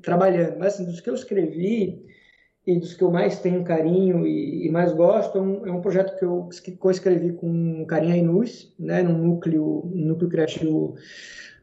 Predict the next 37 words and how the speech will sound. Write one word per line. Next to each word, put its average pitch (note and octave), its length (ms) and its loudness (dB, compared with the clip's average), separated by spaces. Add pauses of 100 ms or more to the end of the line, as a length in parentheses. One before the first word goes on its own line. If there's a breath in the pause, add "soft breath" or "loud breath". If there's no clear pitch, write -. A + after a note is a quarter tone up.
(100)
lá D#3+ 120 2
da F#3+ 100 4
Moira F#3 240 4
Quitanda, G3+ 540 0
em F3+ 80 -2
São D#3+ 260 -10
Paulo, F3 340 2
em E3 120 -6
dois D#3+ 160 -6
mil D#3+ 100 -8
e D#3 40 -8
dezesseis, E3 500 0
que F#3 60 -8
a D#3+ 40 -6
gente - 100 -14
trabalhou D#3+ 320 -4
junto. F#3 400 0 (420)
E F3 100 4
é F3 80 4
um F3 220 2
projeto F3 460 0
que, F3 360 -2 (760)
é, C#3+ 540 4
a - 20 -6
gente C3+ 180 -8
terminou D3+ 340 -2
o E3 40 2
desenvolvimento, D3+ 840 -2
um D3 80 -4
primeiro F#3 400 2
desenvolvimento, E3 800 -6
né? E3+ 320 -4 (600 loud breath)
É, E3 340 2
e - 40 2
que G3 100 -2
tá B3 140 2
aí, C4 420 0